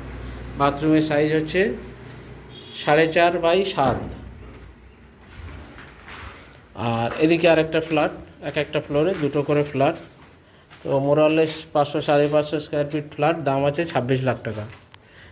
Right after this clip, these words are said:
ব্যাংক লোনে, যে কোনো ব্যাংকে লোন হবে। প্ল্যান স্যাংশন প্রপার্টি। এটা হচ্ছে পাগলির মাঠ, মাঠের পাশের সাইডের যে গলি, গলিতে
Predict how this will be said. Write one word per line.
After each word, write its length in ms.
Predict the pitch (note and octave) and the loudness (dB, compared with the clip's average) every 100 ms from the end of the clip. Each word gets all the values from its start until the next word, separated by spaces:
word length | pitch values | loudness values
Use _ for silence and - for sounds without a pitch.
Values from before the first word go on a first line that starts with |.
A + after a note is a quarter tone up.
| - - | -4 4
ব্যাংক 260 | C3+ C#3+ | 6 6
লোনে, 280 | D3 D3 F3+ | 4 4 4
যে 100 | D3+ | 2
কোনো 260 | C#3+ C#3+ C#3 | 0 -2 0
ব্যাংকে 300 | C#3+ C#3 C#3 | -2 -2 -2
লোন 240 | C#3 C#3+ | 0 0
হবে। 260 | C#3+ D3+ F#3+ | -2 -4 -6
প্ল্যান 260 | C#3+ C3+ C3+ | -4 -2 -2
স্যাংশন 460 | C#3+ C3+ D3 C#3 C3 | 0 0 2 0 0
প্রপার্টি। 420 | C3 B2 C3+ D#3+ - - - - - - - - - - - - | -2 0 0 0 0 -2 -4 -4 -6 -8 -10 -12 -14 -16 -18 -8
এটা 200 | B2+ C#3 | 2 4
হচ্ছে 200 | C#3 C#3 | 4 2
পাগলির 500 | C#3+ C3+ B2+ C#3 D3 | -2 -2 0 4 4
মাঠ, 240 | C#3+ D3+ E3 - - - - - - - | 4 2 0 -6 -20 -20 -20 -20 -14 -4
মাঠের 340 | C#3 D3+ G3 - | 0 2 0 2
পাশের 300 | D3 C#3+ E3 E3 - - | 2 2 0 0 -6 -10
সাইডের 500 | - D3 D3 D#3+ D3 | 0 2 4 2 2
যে 100 | D3 | 2
গলি, 440 | C3+ D3 E3 B3+ | 4 4 6 4
গলিতে 520 | F3 C3+ C#3 D3 F#3 | 2 2 2 2 0